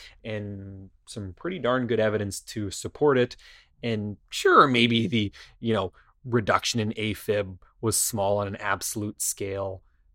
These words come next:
but the weight loss, the reduction in afib-related hospitalizations, uh, I was impressed.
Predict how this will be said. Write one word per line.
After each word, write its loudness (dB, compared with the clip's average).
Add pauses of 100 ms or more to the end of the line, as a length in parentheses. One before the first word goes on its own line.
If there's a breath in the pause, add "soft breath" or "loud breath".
but -4
the -4
weight 0
loss, 4
the -6
reduction -6
in -10 (180)
afib-related -2
hospitalizations, -6 (260 soft breath)
uh, -8 (120)
I -2
was 4
impressed. -6